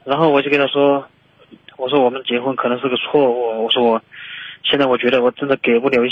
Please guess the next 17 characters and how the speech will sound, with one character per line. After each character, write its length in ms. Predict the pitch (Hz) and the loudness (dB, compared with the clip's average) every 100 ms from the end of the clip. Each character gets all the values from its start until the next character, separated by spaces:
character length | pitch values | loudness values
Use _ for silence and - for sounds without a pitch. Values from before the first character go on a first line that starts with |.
| - | -2
想 140 | 110 | 0
要 220 | 117 127 | 2 0
的， 180 | 110 104 - _ _ - | 0 -6 -14 _ _ -14
我 80 | 123 | -6
说 100 | 127 | 0
要 160 | 135 | 0
不 260 | 127 120 117 _ _ _ _ - - _ | 0 -4 -6 _ _ _ _ -20 -20 _
我 100 | 127 | 0
口 240 | - 120 | 2 2
头 140 | 120 127 | 2 2
上， 280 | 147 139 123 _ - _ _ | 0 -2 -4 _ -20 _ _
当 120 | 143 | -2
时 80 | 143 | 0
我 120 | 120 113 - | 0 0 -2
着 180 | 143 143 | 0 0
急 280 | - 120 | -2 -2
啊， 160 | 127 104 | -2 -2